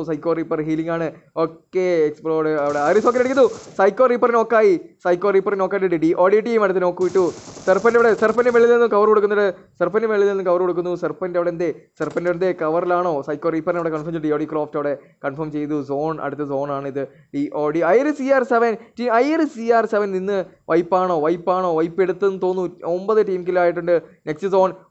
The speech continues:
ഓക്കെ, ജസ്റ്റ്, ഓക്കെ, ലൈഫ് അടിച്ച് സോൺ കയറേണ്ടിയിരിക്കുന്നു. എത്ര മീറ്റർ സോൺ ആണ്? ഇരുന്നൂറ്റമ്പത്താറ് മീറ്ററോളം നല്ല രീതിയിൽ ലൈഫ് അടിക്കുന്നുണ്ട്. മെഡിക്കറ്റ് ഇല്ല. സർപ്പന്റിനെ കൺഫേം ചെയ്തു ഡി ഒ ഡി ടീം. ഓക്കെ, മെഡിക്കറ്റ് ഇല്ല, മെഡിക്കറ്റ് ഇല്ല, രണ്ട് മെഡിക്കറ്റ് ഉണ്ട്. മെഡിക്കറ്റ് അടിച്ചടിച്ച് കയറേണ്ടി വരും.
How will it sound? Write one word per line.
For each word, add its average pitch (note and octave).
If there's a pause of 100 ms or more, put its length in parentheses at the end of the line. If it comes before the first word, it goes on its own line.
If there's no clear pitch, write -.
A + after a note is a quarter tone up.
ഓക്കെ, G#3 (220)
ജസ്റ്റ്, A3
ഓക്കെ, F3 (340)
ലൈഫ് D#3+
അടിച്ച് E3
സോൺ D#3
കയറേണ്ടിയിരിക്കുന്നു. F3
എത്ര F#3
മീറ്റർ F#3
സോൺ F3+
ആണ്? E3 (320)
ഇരുന്നൂറ്റമ്പത്താറ് D#3+
മീറ്ററോളം E3+
നല്ല F3
രീതിയിൽ G#3
ലൈഫ് F#3+
അടിക്കുന്നുണ്ട്. F3+
മെഡിക്കറ്റ് D#3+
ഇല്ല. E3+ (140)
സർപ്പന്റിനെ F3
കൺഫേം E3+
ചെയ്തു E3
ഡി D3+ (100)
ഒ -
ഡി D3+
ടീം. D3+ (400)
ഓക്കെ, D3 (180)
മെഡിക്കറ്റ് D3
ഇല്ല, C#3+ (320)
മെഡിക്കറ്റ് C#3
ഇല്ല, C#3
രണ്ട് D3+
മെഡിക്കറ്റ് D3+
ഉണ്ട്. C#3+
മെഡിക്കറ്റ് C#3
അടിച്ചടിച്ച് D3+
കയറേണ്ടി D3
വരും. C#3+